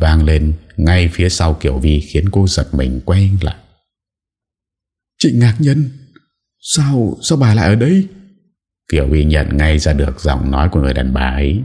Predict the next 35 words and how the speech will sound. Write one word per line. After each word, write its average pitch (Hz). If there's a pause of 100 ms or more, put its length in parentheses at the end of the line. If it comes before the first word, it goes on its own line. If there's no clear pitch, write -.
(680)
nhưng 104
còn 69
khuôn 117
mặt 69 (100)
thì 65
nó 67
đang 117
được 78
che 117
kín 113
bởi 67
một 64
chiếc 110
khăn 107
màu 65
nâu 107
trầm 65 (120)
cũ 92
kỹ. 92 (1300)
Thấy 82
Kiều 69
Vi 76 (360)
đã 78
nhận 85
ra 78
mình, 65 (800)
người -
đàn 67
bà 67
khẽ 98
thở 64
dài 64
rồi 65
lên 85
tiếng. 104